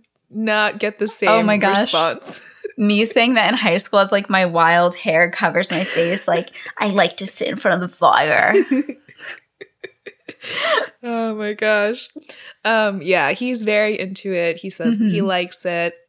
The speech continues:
Speaker 1: and asks what a man would have to do to find himself in her good graces. And she's, like, continuing to walk away. And I'm like, "Girl, where are you going? You have
Speaker 2: <laughs>
Speaker 1: nothing but time right now.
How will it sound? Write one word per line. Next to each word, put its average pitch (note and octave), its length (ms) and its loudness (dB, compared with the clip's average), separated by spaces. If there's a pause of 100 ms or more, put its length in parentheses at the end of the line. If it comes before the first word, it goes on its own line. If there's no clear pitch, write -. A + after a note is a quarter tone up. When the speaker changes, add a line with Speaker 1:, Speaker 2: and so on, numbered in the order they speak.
Speaker 1:
and F#3+ 220 -6
asks G3 420 -2
what G#3 100 -6
a G#3 40 -6
man F#3+ 340 -6
would G#3 120 -6
have G3 180 -12
to F3+ 120 -12
do F#3+ 320 -8
to F#3 140 -12
find G3 320 -10
himself G3+ 480 -8
in F3+ 100 -12
her G3+ 240 -6
good F#3 300 -8
graces. - 1160 -12 (320)
And C#4 140 -6
she's, F4+ 360 -2
like, F#4 340 0 (140)
continuing E4+ 600 -6
to E4 140 -4
walk D#4 280 -2
away. D#4 400 2
And C#4+ 100 -2
I'm C4+ 120 -4
like, C#4+ 260 -6
"Girl, D#4+ 260 -2
where D4 340 -2
are B3+ 140 -6
you A3 320 -6
going? A3 840 0
You C#4 320 0
have F#3 320 0
Speaker 2:
<laughs> - 0 -
Speaker 1:
nothing C#4 460 -2
but F4+ 200 -4
time C4+ 440 0
right F#3 340 0
now. F3+ 480 -6